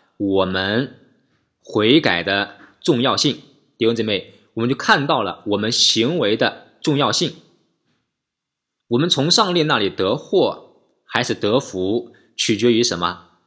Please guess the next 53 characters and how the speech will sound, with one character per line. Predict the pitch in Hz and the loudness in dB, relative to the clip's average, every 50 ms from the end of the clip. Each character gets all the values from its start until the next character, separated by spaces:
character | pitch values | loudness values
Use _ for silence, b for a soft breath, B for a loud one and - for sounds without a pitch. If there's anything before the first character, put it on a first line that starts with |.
| _ _ _ _ _ _ | _ _ _ _ _ _
取 | - - - 120 | -4 -2 -2 0
决 | - 135 156 147 | 2 4 4 4
于 | 127 | 4
我 | 120 101 98 90 | 2 2 0 -2
们 | 87 87 87 87 92 110 113 - - _ _ - | -2 -2 -2 -2 -2 -4 -6 -10 -16 _ _ -10
每 | 101 101 98 95 90 90 90 | -6 -4 -2 -2 -2 -2 -2
个 | 90 - 170 131 | 0 0 2 2
人 | 104 92 90 90 | 2 0 -2 -4
的 | 92 90 - - | -6 -6 -6 -8
选 | - - - 80 78 78 | -8 -6 -6 -6 -6 -8
择。 | 78 85 82 78 - - _ _ _ _ _ _ _ _ _ _ _ _ _ _ _ _ _ _ _ _ _ _ _ _ _ _ _ _ _ _ _ _ _ _ _ _ _ _ | -8 -8 -8 -8 -10 -14 _ _ _ _ _ _ _ _ _ _ _ _ _ _ _ _ _ _ _ _ _ _ _ _ _ _ _ _ _ _ _ _ _ _ _ _ _ _
所 | - 175 180 | 0 2 4
以 | |
弟 | 165 | 4
兄 | 160 156 | 4 4
姊 | 143 127 | 2 2
妹， | 127 123 107 98 - - - - | 0 0 0 -2 -6 -10 -8 -4
上 | - - 247 240 214 170 165 | 0 2 2 2 2 2 0
帝 | 170 220 190 | 2 2 2
的 | 127 117 104 98 | 2 2 0 -2
回 | 90 - - 107 104 117 127 | -2 -2 -2 0 2 2 2
心 | 123 - 127 127 127 | 2 0 0 -2 -2
转 | 123 - 87 73 76 87 | -2 -4 -4 -6 -6 -8
意 | 98 95 | -6 -6
呀， | 85 76 71 - _ _ b b b b b b _ | -6 -6 -8 -12 _ _ b b b b b b _
取 | - - 123 | -4 -2 0
决 | 117 120 147 165 | 2 4 6 6
于 | 143 120 117 120 123 143 - - - | 6 4 4 4 2 2 0 -2 -4
我 | 101 | -4
们 | 98 104 107 | -4 -4 -4
和 | - - - 107 101 101 117 127 | -6 -6 -2 0 2 2 2 2
他 | - - - 107 104 | -2 -4 -6 -4 -4
的 | 90 87 | -4 -6
关 | - - - 190 202 208 208 | -10 -2 2 2 2 2 2
系。 | 202 - - - - - - _ _ _ _ _ _ _ _ _ _ _ _ _ _ _ _ _ _ _ _ _ _ _ _ _ _ _ | 0 0 -2 -2 -4 -10 -20 _ _ _ _ _ _ _ _ _ _ _ _ _ _ _ _ _ _ _ _ _ _ _ _ _ _ _
这 | - 139 - | -8 0 2
告 | 220 214 180 147 | 4 4 4 4
诉 | 143 185 | 4 2
了 | 147 113 104 | 2 2 2
我 | 98 | 0
们 | 95 90 95 90 - | 0 -2 -2 -4 -6
远 | 104 101 107 104 101 101 101 | -4 -2 0 0 0 -2 -2
离 | 98 101 104 117 | 0 0 0 0
罪 | 120 - 165 113 | 2 2 2 2
恶、 | 110 117 113 95 85 B B B B - | 2 2 0 0 -2 B B B B 0
敬 | - 226 202 180 | 0 2 2 2
畏 | 165 151 | 2 2
上 | 151 - 208 175 147 | 2 2 0 0 0
帝 | 147 127 | -2 -2
的 | 104 | -2
重 | 92 - 151 123 | -2 -2 -2 -2
要 | 123 98 90 | -2 -4 -4
性， | - 107 92 90 | -4 -6 -8 -8